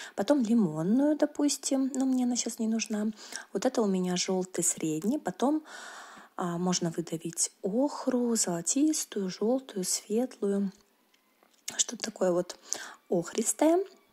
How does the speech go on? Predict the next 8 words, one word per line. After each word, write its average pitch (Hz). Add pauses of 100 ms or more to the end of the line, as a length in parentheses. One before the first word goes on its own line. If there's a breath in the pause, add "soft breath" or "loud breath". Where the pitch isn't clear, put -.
(640 loud breath)
Потом 175
у 175
нас 156
идёт 160
оранжевый 226
цвет. 254 (1800 loud breath)
А, 190
потом 302